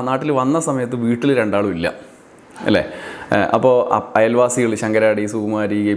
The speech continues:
പി എസ് ലളിത ഇവരൊക്കെ വന്നിട്ട്, ഏഹ്, കുത്തിത്തിരിപ്പുണ്ടാക്കും, ഏഹ്, മമ്മൂട്ടിയോട്. അവരെവിടെ പോയി, ആ പയ്യൻ്റെ കൂടെ കറക്കാണെന്നൊക്കെ പറഞ്ഞ്, ഏഹ്, അവരെന്നിട്ട് പെട്ടെന്ന് വരികയാണ് ആ രംഗത്തേക്ക്. വരുന്ന സമയത്താണ്, ഏഹ്, ബാലേന്ദ്രൻ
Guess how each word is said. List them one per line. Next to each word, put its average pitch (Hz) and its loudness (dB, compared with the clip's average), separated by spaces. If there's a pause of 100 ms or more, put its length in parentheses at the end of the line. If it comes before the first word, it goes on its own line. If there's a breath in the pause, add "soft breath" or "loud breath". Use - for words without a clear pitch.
പി 104 -2
എസ് 104 -4
ലളിത 101 -2
ഇവരൊക്കെ 110 0
വന്നിട്ട്, 110 -4 (420 loud breath)
ഏഹ്, 92 4
കുത്തിത്തിരിപ്പുണ്ടാക്കും, 113 0 (460 loud breath)
ഏഹ്, 92 -2 (180)
മമ്മൂട്ടിയോട്. 104 2 (140)
അവരെവിടെ 104 0
പോയി, 104 2
ആ - -2 (100)
പയ്യൻ്റെ 104 0
കൂടെ 104 -2
കറക്കാണെന്നൊക്കെ 104 -4
പറഞ്ഞ്, 101 -4 (380 loud breath)
ഏഹ്, 120 2 (120)
അവരെന്നിട്ട് 143 2
പെട്ടെന്ന് 131 0
വരികയാണ് 107 0
ആ - -2
രംഗത്തേക്ക്. 90 -6 (180)
വരുന്ന 123 2
സമയത്താണ്, 120 0 (500 loud breath)
ഏഹ്, 98 2
ബാലേന്ദ്രൻ 113 0